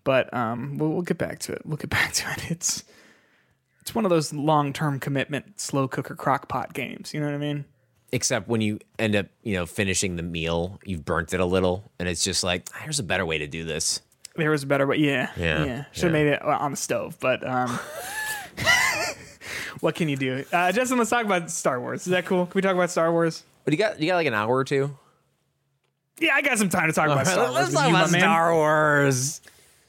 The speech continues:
Speaker 1: So, last week, uh, we, we discussed Star Wars a little bit outside of the Metacritic Roundup because there were not reviews out for it yet, uh, but I was lucky enough to play it early.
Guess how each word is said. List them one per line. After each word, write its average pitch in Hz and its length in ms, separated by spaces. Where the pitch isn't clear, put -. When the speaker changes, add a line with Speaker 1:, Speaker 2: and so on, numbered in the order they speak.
Speaker 1:
So, 339 280
last 262 320
week, 220 360
uh, 160 240
we, 175 200
we 170 160
discussed 196 560
Star 185 300
Wars 185 300
a 180 140
little 208 340
bit 202 300
outside 240 420
of 208 100
the 180 60
Metacritic 170 360
Roundup 160 260
because 156 220
there 156 80
were 147 100
not 214 300
reviews 165 400
out 151 220
for 156 200
it 135 100
yet, 147 280
uh, 147 180
but 156 100
I 156 340
was 147 180
lucky 151 200
enough 143 160
to 151 160
play 156 300
it 147 220
early. 240 500